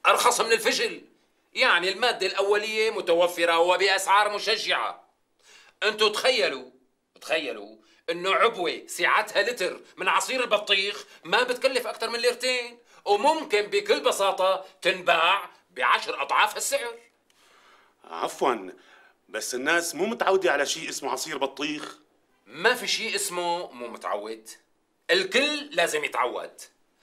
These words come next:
Speaker 1: وهون لعبتنا الأساسية، الإعلام والإعلان.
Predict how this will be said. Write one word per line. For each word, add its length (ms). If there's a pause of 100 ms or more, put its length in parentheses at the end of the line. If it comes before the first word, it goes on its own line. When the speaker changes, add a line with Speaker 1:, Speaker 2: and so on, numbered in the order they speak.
(120)
Speaker 1:
وهون 320
لعبتنا 300
الأساسية، 600 (460)
الإعلام 920 (440)
والإعلان. 600